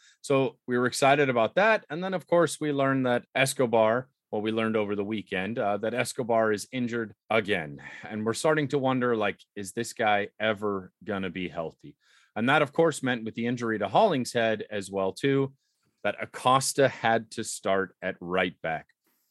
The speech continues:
I love Acosta. He is a great signing for L A F C. He is not looking good as a right back. And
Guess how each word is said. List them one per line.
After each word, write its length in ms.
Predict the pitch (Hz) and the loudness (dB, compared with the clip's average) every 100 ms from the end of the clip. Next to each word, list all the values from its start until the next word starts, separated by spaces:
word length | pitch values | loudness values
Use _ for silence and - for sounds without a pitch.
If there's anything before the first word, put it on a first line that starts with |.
| _ _ _ | _ _ _
I 80 | 113 | 0
love 260 | 113 110 101 | 2 2 0
Acosta. 520 | 92 92 80 - 71 _ _ - | -2 -2 -2 -8 -16 _ _ -6
He 100 | 110 | -4
is 100 | 90 | -6
a 100 | 80 | -12
great 420 | - 90 104 104 - | -14 0 0 0 -2
signing 420 | 107 101 107 107 | -2 -2 -2 -4
for 180 | - 98 | -4 -2
L 180 | 101 101 | 0 2
A 100 | 98 | 0
F 100 | 90 | -2
C. 340 | - 107 110 _ _ _ | -4 -4 -4 _ _ _
He 240 | _ 113 95 | _ -4 -2
is 160 | 78 - | -4 -10
not 720 | 82 90 95 104 113 110 107 | -8 -6 -4 0 0 0 -2
looking 260 | 101 98 | -4 -4
good 160 | 85 85 | -4 -6
as 140 | 76 | -6
a 60 | 85 | -6
right 260 | 82 82 | -6 -8
back. 240 | - 71 - _ _ _ _ _ _ _ | -10 -14 -16 _ _ _ _ _ _ _
And 280 | 95 95 | 0 0